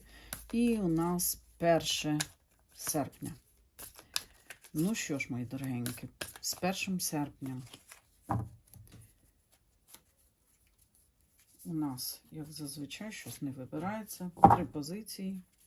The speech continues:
Вибирайте одну і будемо дивитися, що чекає вас сьогодні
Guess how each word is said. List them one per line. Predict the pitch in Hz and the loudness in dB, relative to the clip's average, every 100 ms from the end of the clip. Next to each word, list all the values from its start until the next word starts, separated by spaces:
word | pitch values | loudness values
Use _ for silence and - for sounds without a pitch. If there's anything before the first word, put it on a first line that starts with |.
| - - - _ _ - - - _ - - 117 _ _ _ _ _ - | -20 -20 -20 _ _ -20 -20 -20 _ -18 -14 -14 _ _ _ _ _ -8
Вибирайте | 156 151 156 147 139 135 | -4 2 2 2 0 -4
одну | 139 185 233 - _ - | 0 0 -2 -4 _ -12
і | 208 | -10
будемо | 190 151 151 151 | -6 -2 0 0
дивитися, | 147 139 131 - | 0 -4 -4 -6
що | 147 - 156 | -6 -6 -6
чекає | - - 147 135 | -8 -6 -4 -4
вас | 135 135 | -4 -6
сьогодні | - 143 165 226 240 269 | -8 -6 -4 -2 0 0